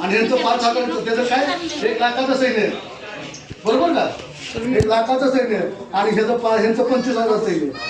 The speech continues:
त्यांनी व्यूहरचना काय केली, मी बघतो कोण का टाकला का कोण काय करणार, नाही तो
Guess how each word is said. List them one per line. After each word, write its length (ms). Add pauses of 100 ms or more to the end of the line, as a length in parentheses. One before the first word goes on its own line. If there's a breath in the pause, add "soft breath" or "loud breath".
(320)
त्यांनी 280
व्यूहरचना 500
काय 160
केली, 300 (880)
मी 80
बघतो 320
कोण 200
का 160
टाकला 280
का 80
कोण 240
काय 160
करणार, 360 (1040)
नाही 120
तो 360